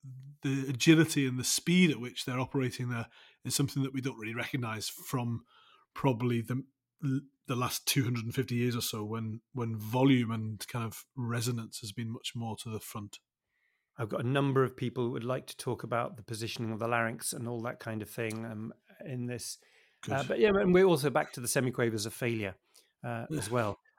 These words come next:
Speaker 2: Um, we should sort of wrap up. Um, uh,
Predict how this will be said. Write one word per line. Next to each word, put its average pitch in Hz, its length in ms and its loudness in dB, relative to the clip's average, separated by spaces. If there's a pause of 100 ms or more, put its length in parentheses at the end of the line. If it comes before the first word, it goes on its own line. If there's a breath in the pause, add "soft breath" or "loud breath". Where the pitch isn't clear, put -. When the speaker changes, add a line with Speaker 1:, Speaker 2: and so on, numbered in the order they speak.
Speaker 2:
Um, 185 220 4
we 208 240 4
should - 260 0
sort 226 280 4
of 180 120 2
wrap 175 240 2
up. 185 280 6 (160)
Um, 165 400 2
uh, - 120 -4